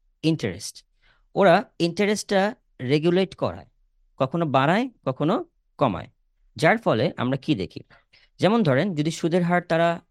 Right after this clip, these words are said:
আমি তো বললাম যে আসলে সুদের হার যখন তারা কমায় দেয়, আহ, তখন আসলে ইকোনমিতে কি হয়? তখন ইকোনমিতে মানি ফ্লো হয়,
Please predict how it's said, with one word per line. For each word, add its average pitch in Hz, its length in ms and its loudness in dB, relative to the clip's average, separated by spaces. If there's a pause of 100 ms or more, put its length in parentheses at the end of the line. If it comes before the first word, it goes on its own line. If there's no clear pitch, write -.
(100)
আমি 147 140 -2
তো 151 100 -2
বললাম 135 360 0
যে 120 80 -4
আসলে 156 160 -6
সুদের 131 300 -4
হার 131 140 -4
যখন 127 220 -6
তারা 139 140 -4
কমায় 127 460 -2
দেয়, 113 320 -6 (420)
আহ, 120 180 0
তখন 160 340 -2
আসলে 151 220 0
ইকোনমিতে 123 460 -4
কি - 180 -8
হয়? 117 240 -8
তখন 151 220 -2
ইকোনমিতে 139 560 -2
মানি 151 420 -2 (440)
ফ্লো 160 240 4
হয়, 101 200 -10